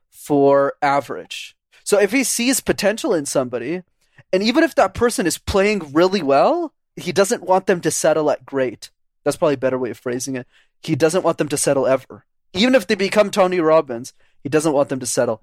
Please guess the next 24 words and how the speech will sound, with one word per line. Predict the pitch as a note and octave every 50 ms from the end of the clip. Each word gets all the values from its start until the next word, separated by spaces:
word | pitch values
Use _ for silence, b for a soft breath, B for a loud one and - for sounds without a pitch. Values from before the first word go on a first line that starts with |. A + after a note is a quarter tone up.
| _ -
And | D3 D3
that's | D#3+ D#3+ - -
when | F3 D#3
I | C#3 C3+
knew | C3 C3+ C3+ C3
Vamsi | A#2+ B2 A#2+ A#2+ A#2 -
was | C3 A#2+ A#2+
my | A#2 A2+
perfect | - - - A#2+ A2+ - B2 - _
business | - A2 - B2 A#2+ -
partner. | - - - - A2+ - -
That | D3 D#3+ D3+ -
amongst | C#3+ C#3 C3+ C3+ - - B2
other | A#2+ A#2+ A#2+
things, | A2+ - B2+ A2+ A2
he's | G#2+ A2+ B2+
also | B2 A#2+ - - -
opposite | - B2 A#2+ - - - - B2+ -
to | - A#2+
me | A#2 A#2
in | A2+
every | A2 G#2 A#2 A2+
single | - - A#2 A#2 A2
way. | A2 A2+ A2+ A#2 A2+